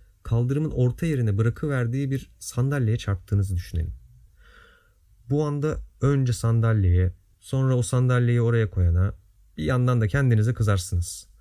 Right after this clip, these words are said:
Siz sakinleşmeye çalışa durun, bazı fiziksel reaksiyonlar da otomatikman devreye girer. Konumuz itibariyle fasya bağ dokusunun travma anındaki ve sonrasındaki işlevine odaklanalım şimdi.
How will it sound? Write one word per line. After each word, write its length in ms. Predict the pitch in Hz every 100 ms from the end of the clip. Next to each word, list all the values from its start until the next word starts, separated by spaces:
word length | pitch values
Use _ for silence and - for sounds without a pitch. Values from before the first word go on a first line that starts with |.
| - - - - _ _ _
Siz 220 | - 147
sakinleşmeye 720 | - 147 156 151 151 - 160 151
çalışa 400 | 135 127 160 139
durun, 280 | 110 131 - - - 117
bazı 500 | 120 123 135 139 -
fiziksel 480 | - 104 110 - 117
reaksiyonlar 720 | 107 101 - 110 110 117 104
da 100 | 92
otomatikman 680 | - 95 117 113 - 113 107
devreye 360 | 95 92 90 85
girer. 420 | 82 85 - - _ _ _ _ _ _ _ _ _ _ -
Konumuz 380 | 123 160 170
itibariyle 800 | 165 160 143 131 107 98 107 143 -
fasya 560 | - - 151 - - 131
bağ 200 | 135 127
dokusunun 500 | 110 - - 120 131
travma 500 | - 135 143 131 107
anındaki 500 | 104 98 95 - 135
ve 200 | 117 -
sonrasındaki 760 | - 143 135 113 - 107 104 127
işlevine 360 | - 110 101
odaklanalım 520 | 92 90 - 90 87
şimdi. 360 | - 82 80